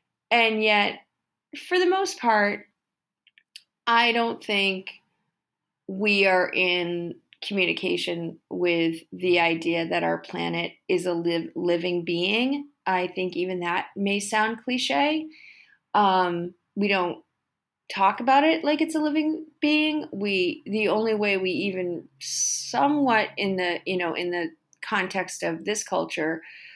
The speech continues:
um, popular culture, talk about it is say we're hurting it, um, the earth. And, eh, you know, sure. Um, but, like, if somebody doesn't acknowledge my, uh, existence, I, I don't want it to come out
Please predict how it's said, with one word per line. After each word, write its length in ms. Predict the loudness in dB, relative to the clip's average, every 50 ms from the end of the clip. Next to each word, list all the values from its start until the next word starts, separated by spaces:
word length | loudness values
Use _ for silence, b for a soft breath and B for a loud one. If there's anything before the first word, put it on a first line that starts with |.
| B B B B 0
um, 480 | 2 4 6 6 6 4 2 0 -4 -6 -4
popular 500 | 0 0 0 0 0 -2 0 0 -2 -2
culture, 520 | -2 -2 -4 -2 -2 -2 -4 -2 -4 -4
talk 300 | -4 -4 -4 -4 -4 -4
about 220 | -4 -4 -2 -2 -2
it 120 | -2 -4
is 120 | -6 -6
say 140 | -4 -2 -2
we're 160 | -2 -2 -4
hurting 540 | -6 -6 -4 -2 -2 0 0 0 0 -2 -2 -2
it, 280 | -4 -4 -4 -6 -10 -16 -16 _ _ _ _ _ _ _ _ _ _ _ _ _ _ -2
um, 240 | 0 2 2 2 2
the 140 | 0 0 0
earth. 280 | 0 0 -2 -2 -4 -2
And, 240 | -2 0 0 0
eh, 380 | -2 -2 -4 -4 -4 -4 -4 -2
you 180 | 0 2 2 4
know, 340 | 4 4 4 2 0 -2 B B B B B B B B _ -20 -20 -16 -12 -8
sure. 760 | -6 -4 -2 0 0 2 2 2 2 2 0 -2 -4 -4 _ 4
Um, 540 | 6 6 8 6 6 4 0 -4 -6 -8 -8 -2
but, 300 | 2 4 4 4 4 2 -2 -8 _ 0
like, 340 | 4 4 4 4 4 0
if 120 | -2 -4 -2
somebody 300 | -2 -2 0 0 0 0
doesn't 260 | 0 0 -2 -2 -4
acknowledge 640 | -4 -2 0 2 4 4 4 4 4 2 0 -2 -2
my, 480 | 0 0 0 0 0 0 0 0 -2 -4 -6 _ -4
uh, 320 | -2 0 0 0 0 0
existence, 720 | 0 -2 -2 -2 -2 -2 -4 -4 -2 -2 -2 -2 -2 -4 -4 0
I, 300 | 2 2 2 2 0 0 0
I 100 | 0 2
don't 240 | 2 2 2 2 2
want 140 | 0 0
it 100 | 0 -2
to 300 | -2 0 0 2 0 0 -2 -4
come 120 | -4 -2
out 260 | -2 0 0 -2 -4